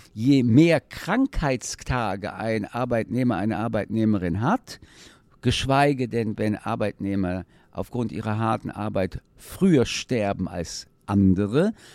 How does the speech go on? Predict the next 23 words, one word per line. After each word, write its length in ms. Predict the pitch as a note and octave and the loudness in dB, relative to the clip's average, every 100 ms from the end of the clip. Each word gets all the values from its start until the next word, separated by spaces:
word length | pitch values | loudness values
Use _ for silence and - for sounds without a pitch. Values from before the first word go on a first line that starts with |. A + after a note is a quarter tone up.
| - - _ | -20 -20 _
dann 540 | - - B2 F3 G#3+ - - | -8 0 2 2 0 -4 -4
ist 340 | D3 - - | -4 -4 -4
das, 300 | C#3 C3 - - | -4 -4 -10 -8
ähm, 380 | A2 A2+ A2 - - - | -4 -2 -4 -8 -14 -20
der 480 | F#2+ - A#2 A#2 G#2 | -18 -16 -2 0 2
doppelte 480 | F#2 E3 A#2 C#3+ | 2 0 0 -2
Totenschein 800 | - C3 A#2 A2+ - A#2+ G#2+ G#2+ - - - | 0 0 0 -8 -8 -4 -2 -2 -4 -20 -10
einer 260 | G#2+ A2+ | -4 -2
schlechten 600 | G2+ - G#2 - - G#2+ | -4 -4 -6 -6 -8 -4
Wirtschaftspolitik. 1080 | F#2+ F#2+ - C#3+ - - D#3 D#3 - F3+ F3+ | -2 -4 -4 -8 -6 0 0 0 -4 -6 -4
Und 180 | C3+ A2+ | -6 -4
diese 400 | E3 G#3 F3+ D#3+ | -4 -4 -6 -8
Auseinandersetzung 1300 | C#3+ C#3+ C3+ B2 C3 D#3+ D#3 A2+ A#2+ C#3 - C#3+ C3+ - - - | -10 -10 -10 -6 -4 -4 -4 -4 -6 -6 -4 -2 -2 -4 -20 -6
mit 200 | B2 E3 - - | 0 0 0 0
dem 220 | E3 F3+ | 2 2
Kapitalisten, 1080 | - E3+ - E3 - D#3 C#3 D#3 - - D#3+ | -2 -8 -6 -8 -6 -6 -6 -6 -10 -8 -6
der, 220 | C3 C#3 | -4 -4
auch 180 | C3 C#3+ | -4 -4
wenn 200 | - D3+ | -2 -2
ein, 300 | - B2+ C#3 - | -2 -4 -4 -4
ein 240 | A2+ C#3+ C3 | 0 4 4
lieber 500 | F#2+ D#3 F#3 B2 F2+ | 6 6 6 4 2
wäre, 420 | F2 D2+ - | -4 -8 -14